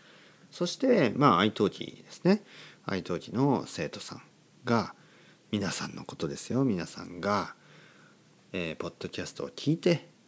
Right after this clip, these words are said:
僕のレッスンを受けてくれて、ね。そして、ある意味、まあ、サポートをくれている。僕も皆さんを、日本語を、ね、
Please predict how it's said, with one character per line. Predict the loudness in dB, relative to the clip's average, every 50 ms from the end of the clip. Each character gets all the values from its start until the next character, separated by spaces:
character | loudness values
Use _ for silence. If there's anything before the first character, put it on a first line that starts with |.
| _ -10
僕 | -10 -10 -10 -10
の | -10 -8
レ | -8 -8
ッ | -8
ス | -8 -10 -10
ン | -8 -6
を | -6
受 | -2 0 0 0
け |
て | 0 -2
く | -6 -8 -12
れ | -14
て、 | -12 -14 -16 -18 _ _ _ _ _ -6
ね。 | -4 -4 -4
そ | -6 -8 -8
し | -8 -2
て、 | 2 4 4 4 4 0 -8 _
あ | -4 -2 0
る | 0 -2
意 | -2
味、 | -2 -2 -4 -4 -8 -14 _ _ _ _ _ _ _
ま | 4 4 4 4 0
あ、 | -6
サ | -6 -4 -4 -4
ポ | -2 -2 -2 -2 -2
ー | -4
ト | -8 -14
を | -16 -20 -20 _ _ _
く | -4 -4
れ | -4 -4
て | -4 -8 -14
い | -16
る。 | -18 -20 -20 _ _ _ _ -20 -20 -20 _ _ _ _ _ -20 _ _ _ _ _ _ 0
僕 | 0 0 2 2 0 2
も | 2 4
皆 | 4 4 4 4 2
さ | 0 -2 -2
ん | 2 4 4
を、 | 4 4 0 -4 _ -20 _ _ _ _ _ -20 -20 -20 -16 _ -4
日 | -4 -2
本 | -2 -4 -4 -4 -2
語 | -2 0 0
を、 | -2 -4 -6 -14 -20 -20 -20 -20 _ _ -4
ね、 | -2 -2 -2